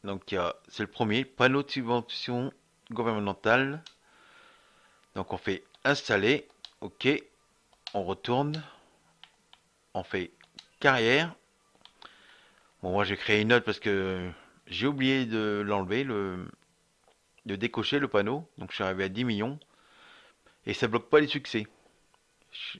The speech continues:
je tiens à préciser. Donc, emplacement vide. On va faire, euh, aller, euh,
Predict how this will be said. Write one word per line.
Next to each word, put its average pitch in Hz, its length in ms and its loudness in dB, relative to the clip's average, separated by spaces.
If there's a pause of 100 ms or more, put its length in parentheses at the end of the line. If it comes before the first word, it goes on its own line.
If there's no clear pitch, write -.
je - 100 -16
tiens 92 140 -4
à 87 40 0
préciser. 92 560 -8 (840)
Donc, - 180 -8
emplacement 113 440 0
vide. 139 380 -2 (1400)
On 110 80 -4
va 101 160 -2
faire, 101 280 -2
euh, 92 160 -4
aller, 98 280 -4
euh, 78 440 -6